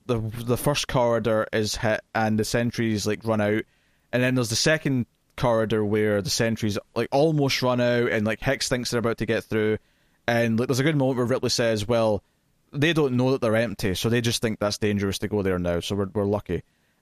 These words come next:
Um, but what it does, though, if, you know,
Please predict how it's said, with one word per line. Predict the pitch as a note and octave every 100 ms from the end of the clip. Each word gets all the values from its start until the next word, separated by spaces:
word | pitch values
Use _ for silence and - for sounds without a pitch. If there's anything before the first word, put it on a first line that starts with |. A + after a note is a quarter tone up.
| -
Um, | G#2+ G#2+ - _ _ _ _ _ _ _ _ _
but | D3+ E3
what | A#3
it | C#4
does, | C3 D#3+ G3
though, | A#3 G3+ C3+
if, | C3 D3+
you | C#3
know, | A#2 A#2+